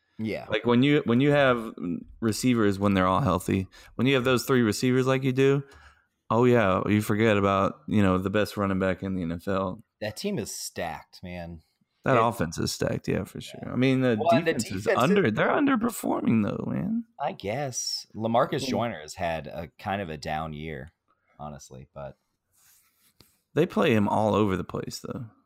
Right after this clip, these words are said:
Speaker 1: Joyner?
Speaker 2: Yeah.
Speaker 1: Yeah, he just hasn't done, I mean, I guess that stat-wise, and especially on defense, stats aren't necessarily the most important thing in the world.
Speaker 2: Not at all.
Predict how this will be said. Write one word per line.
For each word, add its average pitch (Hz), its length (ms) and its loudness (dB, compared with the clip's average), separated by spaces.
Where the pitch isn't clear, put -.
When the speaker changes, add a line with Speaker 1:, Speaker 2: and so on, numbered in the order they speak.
Speaker 1:
Joyner? 104 500 -6
Speaker 2:
Yeah. - 340 -6
Speaker 1:
Yeah, 139 260 0
he 135 160 -10
just 147 280 -6
hasn't 135 540 -4
done, 101 280 -2
I 117 100 -4
mean, 123 140 -2
I 120 120 2
guess 151 220 -2
that 120 180 0
stat-wise, 98 800 0
and 92 340 -8
especially 131 420 -4
on 98 160 -4
defense, 90 800 -10
stats 98 400 -2
aren't 92 240 -6
necessarily 90 760 -8
the 82 80 -14
most 85 260 -14
important 76 380 -14
thing 80 140 -12
in 73 60 -14
the 71 60 -14
world. 73 220 -8
Speaker 2:
Not 98 260 0
at - 80 -4
all. - 240 -4